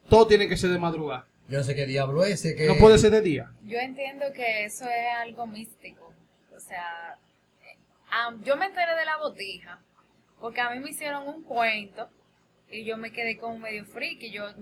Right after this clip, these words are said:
Speaker 3: yo no dormí por par de días. Y, eh, a mí me lo explicaron de otra forma.
Speaker 2: ¿Cómo?
Speaker 3: A mí me dijeron que es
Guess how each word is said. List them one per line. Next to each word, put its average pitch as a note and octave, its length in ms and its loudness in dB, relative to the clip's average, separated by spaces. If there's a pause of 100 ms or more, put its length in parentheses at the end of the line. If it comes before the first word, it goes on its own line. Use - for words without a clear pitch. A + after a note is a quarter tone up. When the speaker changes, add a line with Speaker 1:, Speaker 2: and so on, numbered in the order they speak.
Speaker 3:
yo G3+ 80 -16
no G3+ 120 -14
dormí G#3 300 -14
por G3+ 200 -20
par F#3+ 160 -6
de F#3+ 160 -8
días. G#3 340 -8 (460)
Y, - 160 -10
eh, A3+ 220 -2
a B3 120 0
mí C4 140 -8
me D#4 80 -8
lo E4 60 -6
explicaron C#4 420 -4
de B3+ 80 -4
otra B3+ 360 -2
forma. F3+ 380 -20 (200)
Speaker 2:
¿Cómo? A2+ 340 -6 (100)
Speaker 3:
A A#3 180 2
mí B3+ 140 -6
me D4 140 -4
dijeron D#4 680 -4 (240)
que A3+ 760 -2
es - 200 -12